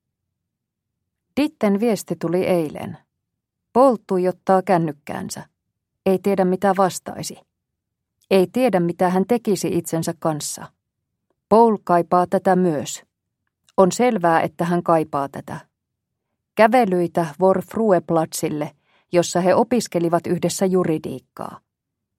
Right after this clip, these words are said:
Joulumarkkinat Kristianiassa. Ditte ja Paul. Paul ja Ditte. He olivat yhdessä melkein kaksi vuotta.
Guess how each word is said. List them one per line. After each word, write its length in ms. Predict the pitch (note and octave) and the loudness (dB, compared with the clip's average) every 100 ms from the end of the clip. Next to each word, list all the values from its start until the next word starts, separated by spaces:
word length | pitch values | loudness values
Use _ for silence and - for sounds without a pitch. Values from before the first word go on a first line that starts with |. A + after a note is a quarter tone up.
| _ | _
Joulumarkkinat 840 | G3+ C#4 B3 G3 F3+ F3+ - F#3 F#3+ - | 4 6 4 2 2 0 -2 0 0 -4
Kristianiassa. 1040 | - G3+ E3+ - D3 C#3+ - D#3 - - - _ _ _ _ _ F3 | -4 -2 -2 -4 -4 -4 -6 -8 -10 -12 -18 _ _ _ _ _ -4
Ditte 340 | B3+ C4+ - | -2 -2 0
ja 160 | F3+ F3 - | 2 0 0
Paul. 340 | F3+ D3+ D3 - _ _ _ | 0 0 -6 -14 _ _ _
Paul 240 | - B3 G3 | 4 6 6
ja 180 | F3+ F3 | 2 0
Ditte. 440 | E3+ - - C#3 - _ _ _ _ _ _ _ - | -2 -6 -14 -14 -16 _ _ _ _ _ _ _ 0
He 100 | F3+ | 4
olivat 360 | G#3 A3 G#3+ - | 4 4 0 0
yhdessä 420 | C#4+ G#3+ F3+ G3 | 0 0 -2 0
melkein 420 | F#3 F#3 G#3 G3+ | 0 0 -2 0
kaksi 340 | G#3 F#3+ - | 0 -2 -4
vuotta. 400 | D#3 C#3+ C3+ - | -4 -6 -8 -14